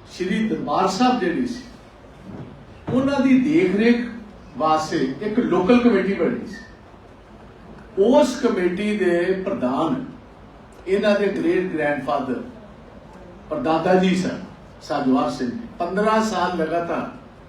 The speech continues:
ਉਹ ਦਰਬਾਰ ਸਾਹਿਬ ਦੀ ਮੈਨੇਜਮੈਂਟ ਕਮੇਟੀ ਦੇ ਪ੍ਰਧਾਨ ਰਹੇ। ਦੂਸਰੀ ਗੱਲ, ਘਰੋਂ ਜਾਣਾ ਸਾਈਕਲ ਤੇ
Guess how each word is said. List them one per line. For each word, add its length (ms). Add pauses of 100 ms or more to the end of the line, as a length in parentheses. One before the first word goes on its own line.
(920)
ਉਹ 240
ਦਰਬਾਰ 480
ਸਾਹਿਬ 440
ਦੀ 140
ਮੈਨੇਜਮੈਂਟ 680
ਕਮੇਟੀ 500
ਦੇ 140 (100)
ਪ੍ਰਧਾਨ 460
ਰਹੇ। 200 (1500)
ਦੂਸਰੀ 480
ਗੱਲ, 220 (2500)
ਘਰੋਂ 320
ਜਾਣਾ 480 (380)
ਸਾਈਕਲ 460
ਤੇ 220